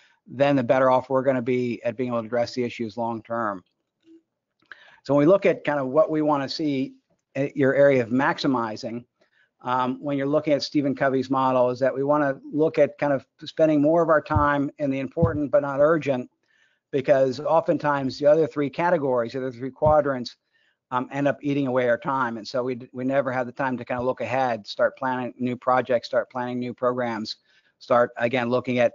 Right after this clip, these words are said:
um, what we call in, um, in, in our realm here, tier one interventions. So these would be things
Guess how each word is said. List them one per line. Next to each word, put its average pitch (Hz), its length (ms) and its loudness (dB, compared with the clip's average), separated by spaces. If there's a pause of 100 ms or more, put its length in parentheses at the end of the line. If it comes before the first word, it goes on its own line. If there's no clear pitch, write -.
um, 117 420 -4
what 117 140 -6
we 127 100 -2
call 123 520 4
in, 117 340 -4
um, 110 420 -6 (120)
in, 117 140 -10 (360)
in 117 100 -6
our 135 160 4
realm 127 220 2
here, 120 200 2
tier 135 280 0
one 127 200 2
interventions. 117 640 -2
So 113 140 -2
these 127 160 -2
would 120 100 -8
be 120 80 -4
things 120 440 -4